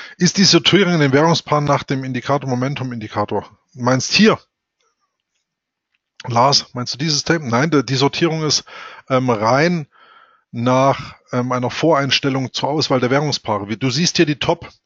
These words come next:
achtundzwanzig. Was ich gern noch dabei habe, ist im Prinzip ja Gold und Silber. Das sind auf jeden Fall die Währungsmärkte,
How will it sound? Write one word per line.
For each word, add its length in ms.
achtundzwanzig. 840
Was 160
ich 120
gern 160
noch 100
dabei 400
habe, 200
ist 160
im 60
Prinzip 400
ja 100
Gold 260
und 100
Silber. 340
Das 140
sind 120
auf 100
jeden 160
Fall 180
die 240
Währungsmärkte, 1500